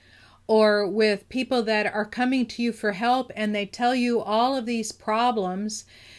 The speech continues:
the, you have, we have a lot of empathy and a lot of sympathy for these people, and we really, really, really want them to get well. So what happens is that we invest our own energy into propping them up,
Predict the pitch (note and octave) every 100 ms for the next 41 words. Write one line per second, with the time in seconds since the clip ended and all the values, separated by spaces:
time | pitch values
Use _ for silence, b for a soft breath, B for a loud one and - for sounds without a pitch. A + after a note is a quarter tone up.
0 | B B - A#3 A3 A#3+ C#4 B3+ D4+ D4
1 | - A#3 D4+ C#4 D#4+ D#4+ D4 C#4 C#4 A#3+
2 | D4 D#4 D#4+ A#3+ A3 A3 A#3 A#3+ B3 A#3+
3 | - C4+ C#4+ C#4+ A#3 G#3 G#3+ G3 G3 -
4 | - A3 A3 A3+ A#3 B3 A#3 A3+ C#4 C#4+
5 | C4+ A3+ B3 C4 A#3+ A3 C4+ D4+ C4+ G#3
6 | A3 A#3 B3+ A3+ G#3 G#3 G#3+ G#3+ F#3+ G3+
7 | F#3+ G3 G#3 G#3 D#3+ D3+ - B B B
8 | B B B - - B3+ A#3+ A3+ A3 G#3+
9 | - A#3 A3 A3+ C#4 D4+ C#4 A#3 G#3+ G#3+
10 | G#3+ - G#3+ F#3 A#3+ A#3+ G#3 A3 F#3+ A#3
11 | B3+ B3+ - G#3 G#3+ G3 A#3 C4 C#4 A#3+
12 | A#3 C4+ D4 B3 A3+ G#3+ G#3+ F#3 A3 A3
13 | A3 G#3+ A3+ - A#3+ A3+ A3+ A3+ G#3 G3+
14 | F#3+ F#3+ - D4 C#4 G#3 G#3